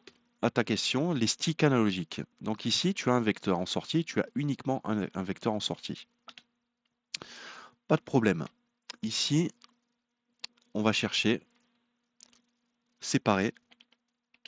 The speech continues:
X, Y. Puisque le vecteur d'une manette, euh, je vais te faire le petit schéma que j'avais fait tout à l'heure, mais que je vais refaire, euh,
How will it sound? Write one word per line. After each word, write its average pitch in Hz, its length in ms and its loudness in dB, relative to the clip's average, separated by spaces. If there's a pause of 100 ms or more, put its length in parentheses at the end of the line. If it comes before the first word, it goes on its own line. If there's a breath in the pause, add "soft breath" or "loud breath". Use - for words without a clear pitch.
(800)
X, - 240 0
Y. 101 500 0 (1120)
Puisque - 300 -2
le 104 100 6
vecteur 98 360 2
d'une 98 140 0
manette, 87 400 0 (760 loud breath)
euh, 92 160 2
je 87 100 -4
vais 98 60 2
te - 80 -14
faire 90 120 0
le 90 80 -2
petit - 160 -4
schéma 90 460 -2 (120)
que - 120 -10
j'avais 85 240 -2
fait - 180 -8
tout - 220 -12
à 80 40 -4
l'heure, 90 300 -4 (280)
mais 87 100 -12
que - 160 -16
je 87 100 -14
vais 82 120 -6
refaire, 107 680 -6 (1040 loud breath)
euh, 82 540 0